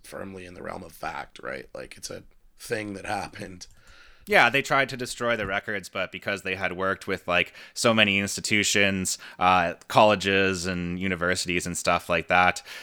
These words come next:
Speaker 2: that it, uh, there were, there were documents that, that backed up the,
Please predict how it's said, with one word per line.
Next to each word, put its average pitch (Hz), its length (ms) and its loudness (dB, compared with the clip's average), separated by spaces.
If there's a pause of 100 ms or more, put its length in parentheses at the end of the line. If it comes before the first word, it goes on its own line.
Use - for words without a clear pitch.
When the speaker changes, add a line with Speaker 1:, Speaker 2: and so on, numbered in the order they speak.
(440)
Speaker 2:
that 92 260 6
it, - 340 -6
uh, 82 260 2
there 87 200 -2
were, 85 260 0
there 90 140 0
were 87 80 2
documents 85 520 -2
that, 78 300 -6
that 73 120 -8
backed 73 280 -4
up 71 260 -6
the, 73 280 -10